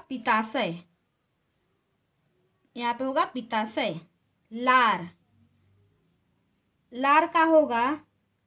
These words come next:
लार ग्रंथि, यहाँ पे होगा लार ग्रंथि। ये हो गया, आगे बढ़ते हैं। आगे देखिए, पाँचवें नंबर पे है आहार नाल में, आहार,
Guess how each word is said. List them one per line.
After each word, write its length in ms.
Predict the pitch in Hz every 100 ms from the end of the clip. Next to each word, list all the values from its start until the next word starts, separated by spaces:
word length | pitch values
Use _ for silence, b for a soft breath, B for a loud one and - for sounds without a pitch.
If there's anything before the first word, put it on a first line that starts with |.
| _ _ 214
लार 480 | 247 269 294 415 311
ग्रंथि, 600 | 240 240 247 220 233 165 _ _ _ _ _ _ _ 214
यहाँ 180 | 226
पे 140 | 226 254
होगा 300 | 247 254 370
लार 520 | 302 226 214 214 233
ग्रंथि। 500 | 220 220 208 214 254 190 165 _ _ _ _ _ _ _
ये 100 | 262
हो 180 | 269 294
गया, 200 | 302 320 349 - _ _ _ _ _ _ _ _ _ _ _ -
आगे 180 | 262
बढ़ते 280 | 311 311 311
हैं। 200 | 330 339 359 - _ - - - _ _ _ _ _ _ _ _ _ _ _ _ _ _ _ _
आगे 300 | 226 277 330 302
देखिए, 520 | 254 - 220 214 285 330 _ _
पाँचवें 240 | 269 269 359
नंबर 260 | 370 370
पे 80 | 349
है 340 | 302 226 262 320 b b b -
आहार 460 | 240 262 302 370 370
नाल 400 | 339 311 339 311
में, 380 | 277 226 233 254 _ _ _
आहार, 520 | 254 262 285 330 381